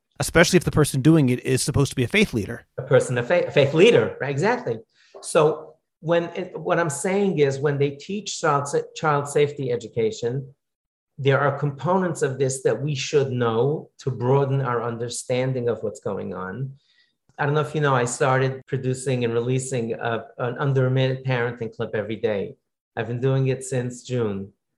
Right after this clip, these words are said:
Speaker 2: So we're up to two hundred and fifty already, Kinara. I love it. I mean, I did it to engage with millennials and Generation Gen Z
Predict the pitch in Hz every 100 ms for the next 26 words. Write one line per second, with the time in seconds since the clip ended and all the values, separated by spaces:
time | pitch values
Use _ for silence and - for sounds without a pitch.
0 | _ _ - 120 120 127 - 131 123 123
1 | 120 117 127 120 117 117 - 131 - 123
2 | 113 110 117 110 113 113 120 120 117 120
3 | 113 117 123 120 - - _ _ 143 135
4 | 165 170 170 156 143 135 143 143 139 143
5 | 143 143 131 135 139 120 113 113 123 117
6 | 117 113 117 120 - 123 117